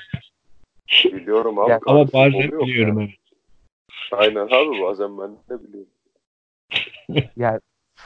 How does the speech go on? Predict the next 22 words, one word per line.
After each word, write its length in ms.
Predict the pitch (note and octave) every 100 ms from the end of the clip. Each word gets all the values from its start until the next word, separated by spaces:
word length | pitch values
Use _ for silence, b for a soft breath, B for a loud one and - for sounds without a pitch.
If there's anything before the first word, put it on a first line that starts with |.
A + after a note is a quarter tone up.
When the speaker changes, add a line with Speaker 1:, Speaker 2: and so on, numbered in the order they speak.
| - -
Speaker 2:
ama 260 | D#3 F3+
şey 200 | - F#3
soracağım 440 | F#3 D3+ A#2 A#2+ A2+
Kaan, 300 | B2+ A2+ A2+
yani, 280 | A2+ G#2 G#2 _ _ _ _ A2+
e, 420 | A#2 A2+ A2 A2 -
şimdi 220 | D3+ C#3+
Beşiktaş'ta 680 | B2+ C#3+ - C#3+ C3 D3+ D3 _ _ _ _ -
yani 260 | A2 G#2+ G2+ - B2+
erkenden 460 | C#3+ C#3+ D#3+ D#3
gelen 240 | D3+ D3 C#3+
bir 40 |
kabuk 300 | - C#3+ -
değişimi 320 | C3 B2+ B2+
durumu 260 | C3 B2 B2
olacak, 380 | A2+ B2 A2+ A#2
belli 260 | A#2+ A#2+
oldu. 320 | A#2 A2 A#2 B2+ _ _ -
Ya 120 | A#2
başkan 400 | A#2+ A#2+ - F3+
gidiyor. 400 | F#3 E3 F3 F3+ F#3 _ _ _ - - -
E, 600 | A2+ A#2 A#2 A#2 A2+ A2+